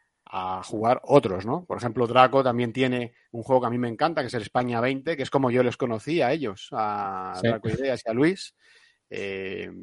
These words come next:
Speaker 1: el España veinte es muy, muy, muy divertido. Lo que pasa que, claro, ya es un juego un poquito más complejo, más de detalle, eh, diferente, ¿no? Eh, entonces, yo creo que como puerta de entrada, eh,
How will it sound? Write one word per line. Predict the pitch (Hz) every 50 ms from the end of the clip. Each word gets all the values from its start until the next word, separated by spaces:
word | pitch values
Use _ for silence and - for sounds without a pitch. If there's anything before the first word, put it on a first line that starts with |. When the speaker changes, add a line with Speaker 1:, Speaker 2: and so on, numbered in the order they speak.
| 90 - - _ _ _ _
Speaker 1:
el | - 110 98
España | 98 - - 113 110 113
veinte | 117 123 113 120 117
es | 104 113
muy, | 110 101 98 101 101 98 101 107 117 123 120 120 117 113 110
muy, | 110 110 113 123 143 147 135
muy | 117 120 143 147
divertido. | 135 123 113 110 107 - 147 147 160 175
Lo | 139 120
que | 101 104
pasa | - 110 117 120
que, | 123 117
claro, | - 143 139 113
ya | 101 110 117
es | 120
un | 127 117
juego | - 143 139 135 131 151 170 208 - _ _ _ _ _ _ _ _ _
un | - 151 147
poquito | 147 143 135 135 156 151
más | 147 143 -
complejo, | - 127 110 - 139 143 135 - 160 160
más | 139 120 117 107
de | 120 120
detalle, | 123 117 - 143 147 151 143 147 151 156 156 160 - _ _ _ _ _ _ _ -
eh, | - 104 104 104 104 101 101 101 101 98 101 101
diferente, | 110 113 101 110 107 123 127 120 101 101 98
¿no? | 117 135 156 143
Eh, | 104 98 98 98 101 101 101 98 98 _ _ _ _ _ _ _ _ _ _
entonces, | 92 _ - 110 - 123 117 - - - _ _ _ _ _ _
yo | 123 135
creo | 151 170 156
que | 143 131
como | 143 135 127 113
puerta | - 151 165 170 - 170
de | 170
entrada, | 165 147 - 131 131 131 139 175 233 254 _ _ _ _ _ _ _ _ _
eh, | _ - 101 101 101 98 98 98 98 95 98